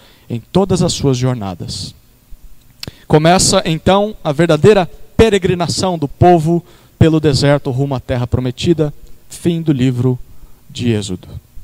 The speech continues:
Diante de tudo isso que nós vimos a respeito desse livro,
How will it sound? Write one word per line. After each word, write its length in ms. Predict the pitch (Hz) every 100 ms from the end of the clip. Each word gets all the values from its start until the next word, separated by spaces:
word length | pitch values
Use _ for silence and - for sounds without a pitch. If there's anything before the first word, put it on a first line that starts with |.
| - - - - - - - - - -
Diante 220 | - 277
de 100 | 190
tudo 240 | 196 233 185
isso 380 | 180 - 170 107 - _ _ _ - - - - - - - -
que 120 | -
nós 240 | 160 156 127
vimos 380 | 135 165 147 135
a 60 |
respeito 420 | 143 131 - 147
desse 300 | 139 143 -
livro, 440 | 143 143 131 131